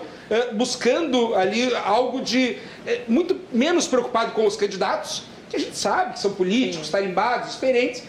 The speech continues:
Speaker 1: e muito mais com as militâncias, com o recado que tu dá pra rua, com o recado que tu dá pra fora. E me parece que o nível da eleição no Rio Grande do Sul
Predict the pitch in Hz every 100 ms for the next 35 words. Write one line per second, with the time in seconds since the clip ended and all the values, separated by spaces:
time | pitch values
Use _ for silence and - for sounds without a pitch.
0 | - - - - 330 277 320 339 320 240
1 | 262 - 349 247 339 370 311 330 320 -
2 | 175 - 330 269 277 403 381 196 214 202
3 | 190 196 151 208 208 175 - - - 208
4 | 240 240 262 277 - 247 208 202 202 190
5 | - 185 185 175 147 - - - 220 226
6 | 196 208 - - 196 214 254 220 185 170
7 | 160 190 170 165 165 - 226